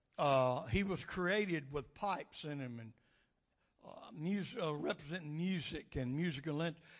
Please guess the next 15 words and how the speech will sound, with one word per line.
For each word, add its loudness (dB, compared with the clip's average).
and -4
that 6
right -2
there, 0
folks, -2
ought -2
to -10
tell 0
you -2
something. -10
Because 0
when 4
the 2
devil 0
fell, 2